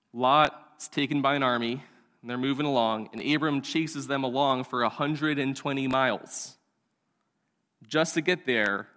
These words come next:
to begin fighting. And he fights Kedorlaomer off for another forty miles after that. On the contrary, when Hagar runs off by herself, she goes about eighty, you look at a map, she goes about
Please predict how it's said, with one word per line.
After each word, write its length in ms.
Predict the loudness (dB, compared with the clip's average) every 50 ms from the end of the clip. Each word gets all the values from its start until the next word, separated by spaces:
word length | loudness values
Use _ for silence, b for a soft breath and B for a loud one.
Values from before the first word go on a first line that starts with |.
| _ _ _ _ _ _ _ _ -12
to 220 | -6 -6 -4 -4
begin 720 | -4 -4 -6 -6 -8 -2 0 2 2 4 2 2 2 0
fighting. 600 | -2 -2 -2 -2 0 -2 -2 -4 -6 -8 -12 -18 -20 _ _ _ _ _ _ _ _ -10
And 80 | -6
he 140 | -4 -4 -4
fights 400 | -2 0 0 0 0 -2 -4 -4
Kedorlaomer 640 | -4 -2 -2 0 -2 -2 -2 -2 -2 -2 -2 -4 -2
off 320 | 0 2 2 2 0 -2 -4
for 120 | -8 -6
another 340 | -4 -4 -4 -4 -4 -6 -8
forty 640 | -10 -12 -6 -2 0 0 0 0 -2 -4 -8 -12 -16 _ _ _ -8
miles 400 | -4 -4 -4 -4 -4 -6 -8 -6 -4
after 300 | -4 -4 -4 -6 -10 -12
that. 260 | -10 -10 -10 -12 -12 _ _ _ _ _ _ _ _ _ _ _ _ _ _ _ _ _ _ _ _ b b b b b b b b b b b b b -6 0 2
On 100 | 2 2
the 80 | 2 2
contrary, 680 | 2 2 2 2 0 -4 -4 -4 -4 -4 -6 -6 -8 -12 b b b b b b b b b _
when 280 | -4 -2 0 0 0 -2 -6 -12 -12 -4
Hagar 680 | -2 0 0 0 2 2 4 4 4 4 2 0 -2 -6 -12 -20 -10
runs 320 | -6 -2 -2 -2 0 0 2
off 320 | 2 2 2 0 -2 -2 0
by 160 | 0 0 0
herself, 760 | -2 -4 -6 -6 -4 -4 -4 -2 -2 -4 -8 -10 -16 -20 -20 _ _ -16
she 160 | -14 -8 -4
goes 200 | -2 -2 -2 -2
about 380 | 0 0 2 2 0 -2 -4 -6 -4
eighty, 440 | -4 -2 -2 -2 -2 -2 -4 -4 -6 -6
you 80 | -6
look 120 | -4 -4 -4
at 60 | -2
a 40 | 0
map, 280 | 2 2 2 2 0
she 120 | -4 -8 -8
goes 160 | -8 -6 -4
about 260 | -2 -2 -2 -2